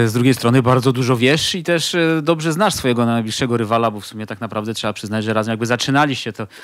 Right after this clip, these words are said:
budowanie potęgi M M A w Polsce. Mm, tak się zastanawiam i to jest pytanie do ciebie, jak oceniasz Borysa na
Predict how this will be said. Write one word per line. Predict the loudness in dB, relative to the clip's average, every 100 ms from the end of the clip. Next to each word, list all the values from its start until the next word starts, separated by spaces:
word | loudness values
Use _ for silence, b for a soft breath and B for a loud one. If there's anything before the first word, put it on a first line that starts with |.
| B
budowanie | -2 2 4 4 4
potęgi | 2 2 2 4
M | 2
M | 4
A | 4 2
w |
Polsce. | 0 -2 -2 -2 -2 B B B -4
Mm, | -2 0
tak | -2
się | -2
zastanawiam | -2 0 0 2 2 0
i | -2
to | -4
jest | -6
pytanie | -4 -2 -2
do |
ciebie, | -2 0 2 2
jak | 2 0
oceniasz | 0 0 2 0 -2 -6
Borysa | -2 -2 0 0
na | 0 0 2 0